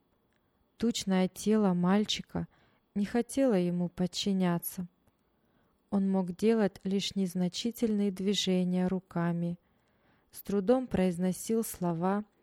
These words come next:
и поворачивал голову. А за окном сверстники играли во дворе в мяч, бегали на перегонки, смеялись, плакали, одним словом, жили.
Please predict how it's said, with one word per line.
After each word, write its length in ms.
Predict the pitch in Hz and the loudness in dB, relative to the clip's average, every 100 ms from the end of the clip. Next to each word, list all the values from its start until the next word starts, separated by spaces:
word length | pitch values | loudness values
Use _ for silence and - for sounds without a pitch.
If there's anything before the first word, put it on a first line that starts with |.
| _ _ - | _ _ -10
и 80 | 185 | -4
поворачивал 920 | 190 170 180 180 185 - 185 190 190 | -2 0 0 0 -2 -4 -4 -2 -4
голову. 640 | 175 180 175 175 165 175 175 _ _ _ _ _ _ _ _ _ _ _ _ _ _ _ _ _ - | -4 -2 0 0 -4 -8 -10 _ _ _ _ _ _ _ _ _ _ _ _ _ _ _ _ _ -4
А 120 | 214 | -2
за 220 | 190 196 | 4 4
окном 480 | 190 - 214 247 262 - _ _ - | 4 2 2 4 2 -4 _ _ -10
сверстники 760 | - 202 277 - 247 220 - | -4 4 4 4 -2 -2 0
играли 440 | 202 180 190 190 202 | 0 4 4 4 2
во 160 | 196 | 0
дворе 480 | 190 180 190 185 180 | -2 2 2 4 0
в 100 | 180 | 0
мяч, 520 | 190 180 170 175 - - _ _ _ _ | 0 2 2 -2 -8 -14 _ _ _ _
бегали 500 | 196 214 202 196 185 | 0 2 4 2 2
на 160 | 185 185 | 2 0
перегонки, 1000 | - 185 185 180 180 180 - 226 240 233 _ _ | 0 -2 -2 -2 -4 -4 -4 -2 -2 -4 _ _
смеялись, 920 | - - 190 175 180 226 233 214 - - | -10 -4 0 2 4 4 4 0 -6 -10
плакали, 760 | - 185 185 185 - 185 185 185 _ _ _ _ | -4 2 2 0 -6 -8 -8 -12 _ _ _ _
одним 440 | - 190 175 190 185 | -2 -2 0 -2 -2
словом, 680 | - 185 202 233 226 214 - - | -2 -2 0 0 -4 -6 -10 -10
жили. 640 | 175 - 180 170 165 | -8 -4 -2 -2 -4